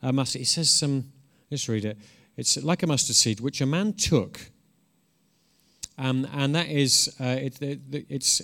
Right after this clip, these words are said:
it's like it's been given to him. It means received. It's, he, he took it 'cause it was given to him, rather than he nicked it. It's not like, "Oh, I'll take that." It's actually, um, he received.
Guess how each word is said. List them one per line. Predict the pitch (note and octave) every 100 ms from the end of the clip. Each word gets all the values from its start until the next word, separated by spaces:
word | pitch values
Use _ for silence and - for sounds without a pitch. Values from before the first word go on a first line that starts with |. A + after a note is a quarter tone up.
| -
it's | B2+ D3
like | C3+
it's | D3
been | - A#2
given | C3 A#2+
to | -
him. | G2
It | A2
means | C3 A#2+
received. | G2+ - C#3 G#2 E2
It's, | G#2 A#2 A2
he, | - A#2+ B2
he | A#2
took | A2 D#3+ D#3 G2+
it | G2 -
'cause | G#2 - - -
it | -
was | G2+
given | - A2+ F#2+
to | -
him, | D2+ E2+ - - C#3
rather | A#2+ A#2+
than | A#2
he | A2+
nicked | B2 C3 - -
it. | F2+
It's | G#2+ B2
not | C#3+ B2+
like, | A#2+ -
"Oh, | B2+ - - - -
I'll |
take | G#2+ A#2 G#2+
that." | G#2+ F#2+
It's | B2 A#2+
actually, | D3 C3 C#3 C3 A#2+ A#2 - - - _ -
um, | A#2+ A#2 A#2 - _
he | C3+
received. | C3+ B2 - D#3+ A2+ F#2+ -